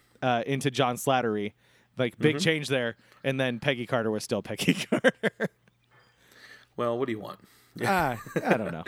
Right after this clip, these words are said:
Speaker 2: <laughs>
Speaker 1: John Slattery was great. And that was such
Speaker 2: He
Speaker 1: a
Speaker 2: was
Speaker 1: pr-
Speaker 2: John Slattery first, with all due
Speaker 1: He was,
Speaker 2: respect.
Speaker 1: he wa-, who, he was somebody else, though, first, like,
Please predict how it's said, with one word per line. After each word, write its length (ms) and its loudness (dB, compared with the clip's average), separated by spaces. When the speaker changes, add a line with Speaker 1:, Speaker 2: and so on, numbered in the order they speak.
Speaker 2:
<laughs> 420 -20
Speaker 1:
John 200 6
Slattery 460 0
was 140 -4
great. 340 -4
And 120 -2
that 40 2
was 100 -2
such 120 -2
Speaker 2:
He 60 4
Speaker 1:
a 40 4
Speaker 2:
was 120 -2
Speaker 1:
pr- 80 2
Speaker 2:
John 100 4
Slattery 400 0
first, 420 -2
with 140 -4
all 200 -2
due 100 2
Speaker 1:
He 60 4
was, 100 2
Speaker 2:
respect. 300 0
Speaker 1:
he 120 0
wa-, 180 2
who, 200 -2
he 100 4
was 140 2
somebody 260 2
else, 220 2
though, 140 2
first, 340 0
like, 160 2